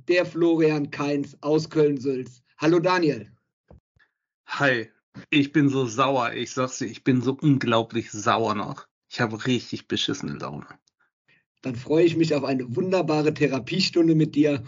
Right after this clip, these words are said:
Speaker 1: und hoffe, dass wir deine Laune aufbessern können. Ich begrüße aus dem Keller in Hattingen den Türsteher, den Jeff,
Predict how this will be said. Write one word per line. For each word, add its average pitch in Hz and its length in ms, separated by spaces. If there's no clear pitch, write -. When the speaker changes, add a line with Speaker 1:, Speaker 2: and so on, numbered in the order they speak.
Speaker 1:
und 135 180
hoffe, 147 340
dass 143 240
wir 120 120
deine 143 260
Laune 131 340
aufbessern 135 520
können. 110 360
Ich 233 320
begrüße 156 800
aus 165 420
dem 139 400
Keller 185 520
in 156 260
Hattingen 139 600
den 160 220
Türsteher, 143 680
den 170 420
Jeff, 165 520